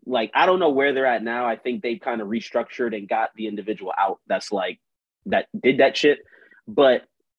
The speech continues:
basically, Gino, he hit me up and was kinda just like, I did, like, a reel just talking about it and, like, saying, like, you know, I'm having my music taken off from them and, you know, taken down by them and everything. And, like, I'll re-upload it as my own.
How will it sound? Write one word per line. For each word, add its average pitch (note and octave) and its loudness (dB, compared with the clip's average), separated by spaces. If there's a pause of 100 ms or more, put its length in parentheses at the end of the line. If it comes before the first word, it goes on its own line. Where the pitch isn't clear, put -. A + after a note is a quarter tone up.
(140)
basically, D#3 2
Gino, C#3 2
he D#3+ -4
hit D#3+ 0
me C3 0
up C3 0
and A#2 -2
was A2 -8
kinda A#2+ -4
just A2 -8
like, A2 0
I G2 0
did, D#3+ -2
like, F3 -2
a A#2 -2
reel A2+ -4
just G2+ -14
talking A2+ 0
about D3+ 2
it E3+ 0 (380)
and, B2 0
like, A2 -2
saying, B2 0
like, G#2+ -4
you A2+ -4
know, G#2+ -6
I'm G#2 -6
having A2 0
my G2 -6
music G#2+ -4
taken G#2 -4
off A2 2
from G#2+ -2
them G#2+ -2
and, F2+ -8
you G#2 4
know, F2+ -2
taken G2+ 0
down A2 2
by G2 0
them G#2 -2
and G#2 -2
everything. G2+ -6
And, G2 -12
like, F#2 -2 (220)
I'll G#2 2
re-upload A2 4
it G#2 -2
as F#2+ -6
my F#2+ -8
own. B2 -2